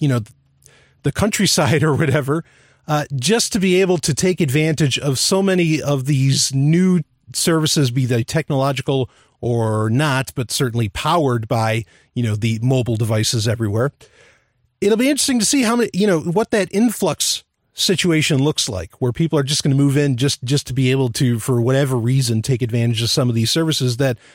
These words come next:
apparently they never really needed before. So why do they need them now? Uh, but that, you know, that, that's something that, that may occur. I don't know. I just, I thought the article was absolutely fascinating in pointing a lot of this out. And in fact, it really,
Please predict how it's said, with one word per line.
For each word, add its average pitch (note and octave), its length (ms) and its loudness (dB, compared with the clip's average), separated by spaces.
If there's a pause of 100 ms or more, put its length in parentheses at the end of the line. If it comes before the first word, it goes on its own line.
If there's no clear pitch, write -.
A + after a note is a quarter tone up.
(120)
apparently F3+ 280 -4
they E3 120 2
never F#3+ 240 2
really C#3+ 280 2
needed C#3 300 2
before. B2 580 0 (600)
So - 200 0
why C3 200 2
do C3+ 100 0
they A#2+ 160 2
need B2+ 200 2
them G#2+ 120 0
now? C3 460 0 (340)
Uh, C#3+ 340 2
but C3+ 160 -2
that, F#3 220 -4
you G3 100 0
know, F3 120 2
that, F#3+ 180 0 (160)
that's D3+ 220 0
something F3+ 300 0
that, F#3 240 -2
that F#3+ 180 0
may G3+ 160 2
occur. G#3 360 0 (260)
I - 40 0
don't F4 120 2
know. C#4+ 80 0
I C4 140 0
just, D4 240 -2
I C4 120 -2
thought D4+ 240 -2
the B3 80 -2
article A#3+ 300 0
was G3+ 140 0
absolutely G#3+ 640 0
fascinating F3+ 680 0
in E3+ 80 -2
pointing G3 320 0
a F3+ 40 2
lot F3+ 240 2
of F3 80 0
this F3 220 0
out. B3 260 0 (280)
And F3+ 160 2
in F3+ 80 2
fact, C#4+ 380 0
it F#3+ 300 0
really, A#3 640 0